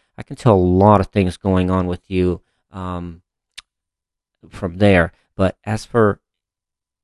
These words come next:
internally, that can get a little complicated. You know,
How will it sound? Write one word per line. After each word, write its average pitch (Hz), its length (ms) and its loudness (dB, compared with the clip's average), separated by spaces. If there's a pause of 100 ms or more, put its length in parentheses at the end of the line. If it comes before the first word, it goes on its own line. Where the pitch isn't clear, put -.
(200)
internally, 160 960 0 (380)
that 104 220 -4
can 101 320 -2
get 90 340 0 (500)
a 110 60 -2
little 98 200 2
complicated. 90 760 -2
You 92 100 -12
know, 87 160 -4